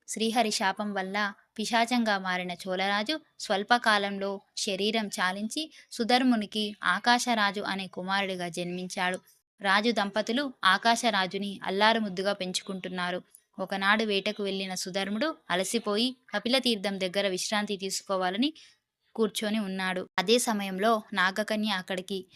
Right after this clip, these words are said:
స్నానం చేయాలని వచ్చింది. ఆమెను చూసి రాజు ఇష్టపడ్డాడు. వెంటనే గాంధర్వ వివాహం చేసుకున్నాడు. వారిరువురికి జన్మించిన వాడే తొండమానుడు. సుధర్ముడు ఆకాశరాజుకు రాజ్యాన్ని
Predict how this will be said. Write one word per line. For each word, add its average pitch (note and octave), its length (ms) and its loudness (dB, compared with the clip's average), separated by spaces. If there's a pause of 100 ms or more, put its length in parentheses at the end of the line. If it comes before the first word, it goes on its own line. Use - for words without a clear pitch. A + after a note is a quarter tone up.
(120)
స్నానం G#3 400 0
చేయాలని F#3+ 500 -2
వచ్చింది. F3+ 560 -6 (260)
ఆమెను F#3+ 260 2 (140)
చూసి G#3 240 -2
రాజు G3 460 -2
ఇష్టపడ్డాడు. F3+ 720 -2 (360)
వెంటనే G3 580 -2
గాంధర్వ G#3+ 500 2
వివాహం F3+ 560 -4
చేసుకున్నాడు. F#3 600 -6 (500)
వారిరువురికి G#3+ 840 -2 (120)
జన్మించిన G3+ 600 -4
వాడే F3+ 280 -4
తొండమానుడు. F3+ 720 -8 (360)
సుధర్ముడు G#3+ 800 -2
ఆకాశరాజుకు G3+ 960 -2
రాజ్యాన్ని G3 680 -4